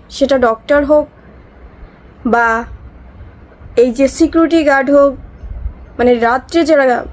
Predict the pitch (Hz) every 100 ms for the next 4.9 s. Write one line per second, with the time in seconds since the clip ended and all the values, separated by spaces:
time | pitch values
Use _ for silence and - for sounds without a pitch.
0 | - - - 240 233 220 254 269 294 302
1 | 311 311 - 311 285 247 226 208 214 214
2 | 202 202 277 - - - - - - 233
3 | 240 - 311 302 - 277 - 220 - -
4 | - 226 233 247 302 277 285 262 254